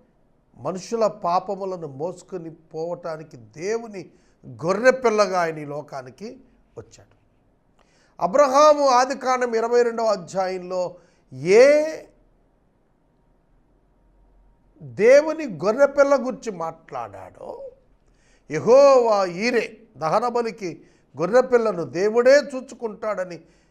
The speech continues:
తన కుమారుడు ఇస్సాకుతో చెప్పాడు. ఆ గొర్రెపిల్లను దర్శించాడు, ఆ గొర్రెపిల్లను దర్శించారు, రారాజును దర్శించారు, వెయ్యేండ్ల పాలనలో ప్రపంచాధినేతను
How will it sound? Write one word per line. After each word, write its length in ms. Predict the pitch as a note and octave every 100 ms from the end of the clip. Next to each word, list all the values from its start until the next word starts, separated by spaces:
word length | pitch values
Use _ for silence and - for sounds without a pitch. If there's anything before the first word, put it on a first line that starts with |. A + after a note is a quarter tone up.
| _ -
తన 120 | D#3 E3
కుమారుడు 420 | E3 F#3 A3 A3+ G#3
ఇస్సాకుతో 480 | D#3+ - F#3+ E3 D#3 C3+
చెప్పాడు. 320 | D3 - D#3 - C#3 F#3
ఆ 40 | D4 C#4+
గొర్రెపిల్లను 640 | E4 F4 E4 C4+ G#3 E3 B2+ _ _ _ _ D3+
దర్శించాడు, 520 | C#3 - F#2 _ _ _ _ _ _ _ _ _ _ _ _ _ _ _ _ _ _ _ _
ఆ 120 | A#2+ G3
గొర్రెపిల్లను 560 | G#3+ G3 F3 C#3 B2+ G#2+ _ _ _ _
దర్శించారు, 560 | F#2+ _ G2+ _ _ _ _ _ _ _ _ _ A#2+
రారాజును 720 | B2 E3+ G3+ A3+ G#3 G3+ D3 - _ _ -
దర్శించారు, 560 | A#2+ - F#2+ _ _ _ _ _ _ _ _ -
వెయ్యేండ్ల 440 | D3 F#3 B3 B3+ B3+ B3
పాలనలో 500 | A3+ A3+ A3 A3 A#3 A3+
ప్రపంచాధినేతను 1200 | B3 A#3+ A#3+ G#3 B3 C4 C4 F#3 B3 A#3+ F3 D#3+